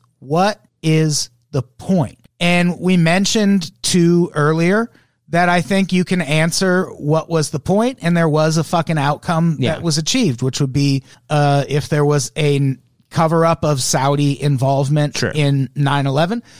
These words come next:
Speaker 1: we know what the point would be. It would be to protect our allies.
Speaker 2: Exactly.
Speaker 1: Uh, and also, like, like, we know what the point would be, and we know the outcome is that, yeah,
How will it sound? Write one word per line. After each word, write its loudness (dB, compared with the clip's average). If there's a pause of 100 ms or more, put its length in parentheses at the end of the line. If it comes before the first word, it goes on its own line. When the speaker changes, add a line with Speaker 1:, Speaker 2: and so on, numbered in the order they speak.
(200)
Speaker 1:
we -4
know 2
what -2
the -6
point -2
would -2
be. 0
It 0
would -2
be 2
to 0
protect -2
our 2
allies. 0
Speaker 2:
Exactly. -2 (200)
Speaker 1:
Uh, 2
and 0
also, 0
like, -2
like, -2
we 2
know 4
what -2
the -2
point -2
would -2
be, 0
and 2
we 2
know 2
the 0
outcome 0
is 0
that, -2
yeah, 0